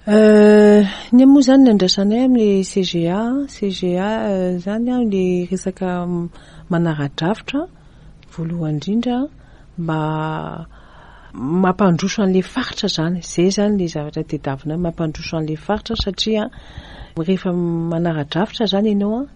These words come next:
dia lasa hoe matihanina amin'ny zavatra ataonao. Zay. Dia rehefa matihanina ianao a, dia mazava ho azy a, ao ny développement a, ao koa fandoavan'hevitra, tsy, tsy adino hoe fandoavan'hevitra satria,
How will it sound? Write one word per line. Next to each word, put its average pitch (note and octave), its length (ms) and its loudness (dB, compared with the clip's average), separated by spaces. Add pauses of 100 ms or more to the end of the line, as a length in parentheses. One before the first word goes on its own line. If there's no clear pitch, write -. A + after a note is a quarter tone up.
dia D3+ 140 -4
lasa D3+ 300 -6
hoe G3+ 220 0
matihanina F#3 640 2
amin'ny D3+ 100 -6
zavatra C3+ 340 -10
ataonao. D3+ 380 -8 (360)
Zay. - 300 -6 (560)
Dia E3+ 140 0
rehefa F3+ 160 0
matihanina A#3 500 2
ianao A3 300 0
a, C4 60 -4 (360)
dia D3+ 120 -4
mazava C#3+ 440 -2
ho C#3+ 140 -4
azy A3+ 280 -2
a, C4+ 100 -4 (580)
ao F#3 200 2
ny A3+ 120 2
développement F3 760 -2
a, D#4 40 -14 (640)
ao E3 120 -2
koa A#3+ 420 -4 (260)
fandoavan'hevitra, D3 880 -4 (260)
tsy, - 260 -20
tsy - 200 -6
adino A3 380 0
hoe A#3+ 60 -8
fandoavan'hevitra C#3+ 680 -6
satria, A3+ 580 -6